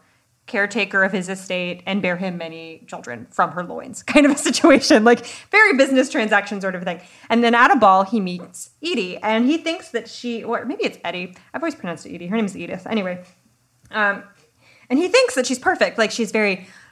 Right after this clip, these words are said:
you know, pale skin, white dress, demure, looking at the floor, never speaking, will probably serve his purposes just fine. So he, he proposes, um, to her father, is accepted, and the wedding is moving forward. The problem is that she is not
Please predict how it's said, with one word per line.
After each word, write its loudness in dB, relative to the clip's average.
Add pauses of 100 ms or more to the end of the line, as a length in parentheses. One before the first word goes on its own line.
(200)
you -4
know, -6
pale -2
skin, -2
white 2
dress, 0
demure, 2
looking 0
at -4
the -8
floor, 2
never 0
speaking, -8 (440)
will 2
probably 4
serve 0
his -6
purposes -8
just -14
fine. -8
So -6
he, -2
he -2
proposes, -2 (320)
um, 0
to -2
her -4
father, 0
is -10
accepted, -10
and -10 (180)
the -2
wedding -2
is -10
moving -8
forward. 2
The 0
problem 6
is 0
that 0
she -2
is 2
not 4